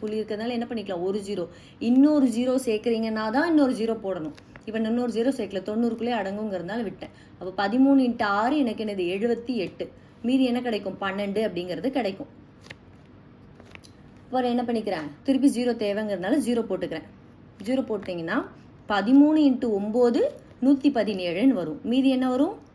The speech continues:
மூணு அப்படிங்கிறது கிடைக்கும். அப்புறம் இங்க புள்ளி இருக்கிறதுனால மூணு அடங்காதுங்கிறதுனால ஜீரோ போட்டுக்கிறேன்.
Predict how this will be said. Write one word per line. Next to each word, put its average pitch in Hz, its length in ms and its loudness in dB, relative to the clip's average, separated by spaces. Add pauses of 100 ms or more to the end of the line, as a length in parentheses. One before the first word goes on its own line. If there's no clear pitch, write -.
(220)
மூணு 240 360 2
அப்படிங்கிறது 180 540 -6
கிடைக்கும். 175 340 -6 (500)
அப்புறம் 285 220 0
இங்க 277 160 6
புள்ளி 247 200 -2
இருக்கிறதுனால 220 480 0
மூணு 240 240 0
அடங்காதுங்கிறதுனால 190 720 -2
ஜீரோ 226 240 -2
போட்டுக்கிறேன். 165 400 -8